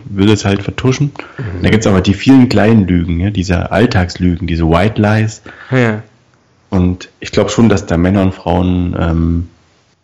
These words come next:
Speaker 1: das unterschiedlich handeln.
Speaker 2: Ja.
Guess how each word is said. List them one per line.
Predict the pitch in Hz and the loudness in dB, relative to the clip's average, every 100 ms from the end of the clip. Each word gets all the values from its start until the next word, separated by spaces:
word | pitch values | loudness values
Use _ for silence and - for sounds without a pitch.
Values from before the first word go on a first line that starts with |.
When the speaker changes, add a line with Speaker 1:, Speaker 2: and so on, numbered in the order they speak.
| _ _ _ _ _ _ _ _ | _ _ _ _ _ _ _ _
Speaker 1:
das | - - | -6 2
unterschiedlich | 101 95 85 90 82 | 4 4 0 -2 2
handeln. | 82 82 82 80 - _ | 2 4 2 -2 -14 _
Speaker 2:
Ja. | 123 117 104 | -4 -2 -4